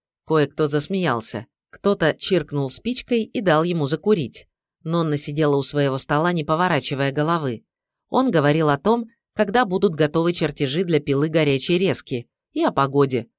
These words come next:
Разговаривая, бегло взглянул на Нонну. Сказал, что скоро будут топить лучше.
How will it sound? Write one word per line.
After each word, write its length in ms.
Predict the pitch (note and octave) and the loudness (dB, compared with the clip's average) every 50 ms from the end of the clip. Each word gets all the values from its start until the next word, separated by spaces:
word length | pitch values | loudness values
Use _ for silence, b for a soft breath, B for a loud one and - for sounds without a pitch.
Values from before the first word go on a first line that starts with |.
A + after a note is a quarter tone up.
| _ _ _ _ _ _ _ | _ _ _ _ _ _ _
Разговаривая, 800 | - C3+ C#3 C3+ C#3 C#3+ C#3 C3+ D3+ F3+ G#3+ A3 F#3 D#3+ D3 C#3+ | -6 -4 -4 -2 0 0 2 2 2 2 2 2 2 2 2 0
бегло 400 | C#3+ C3+ D#3 F3+ F#3+ G3+ G#3+ G#3 | 0 0 0 0 2 2 2 2
взглянул 500 | F#3 E3+ D3 D#3+ D3+ C#3+ C#3+ C3+ C3+ C#3 | 0 -2 -2 -2 0 0 0 -2 -2 -2
на 160 | C#3+ D3 D#3 | 0 0 0
Нонну. 480 | E3 F#3 E3+ C3+ B2 A#2+ A#2 A#2 A#2 - _ _ _ _ _ _ _ _ _ _ | 0 0 -2 -2 -2 -4 -6 -8 -8 -10 _ _ _ _ _ _ _ _ _ _
Сказал, 460 | - - - G#3 F3+ F#3+ F#3+ F#3 F3+ | -18 -2 0 0 2 2 2 2 0
что 220 | - - - E3+ | -2 -4 -6 -6
скоро 360 | - - - B3 B3 A3+ D3 | -6 -6 -4 -2 0 0 0
будут 340 | D3 C#3+ E3 E3+ F3+ F3 F3+ | 0 0 -2 -2 -2 -4 -2
топить 340 | - F#3+ F#3+ F#3 G3 F#3+ - | -4 -4 -4 -4 -6 -4 -2
лучше. 500 | G#3 A3 F#3 - - - - - - | -2 -2 -2 -2 -6 -8 -8 -8 -10